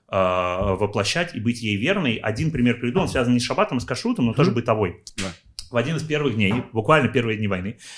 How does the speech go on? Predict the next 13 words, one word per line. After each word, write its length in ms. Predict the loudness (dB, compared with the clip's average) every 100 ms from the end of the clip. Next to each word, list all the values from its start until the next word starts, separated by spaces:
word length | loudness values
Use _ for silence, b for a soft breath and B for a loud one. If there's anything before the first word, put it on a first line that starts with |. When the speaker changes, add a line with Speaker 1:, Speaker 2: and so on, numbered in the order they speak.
| B B
Speaker 1:
мы 120 | 2
запостили 420 | 4 2 0 0
в 80 | -2
канале 320 | 0 0 2
новость 340 | 2 2 0
про 100 | -2
то, 140 | -2 -2
как 160 | -2
один 320 | -2 0 0 0
ка-, 220 | 0 0
один 560 | 0 2 2 0 -2
некошерный 520 | -2 0 0 0 -2 -4
ресторан 580 | -4 0 2 4 2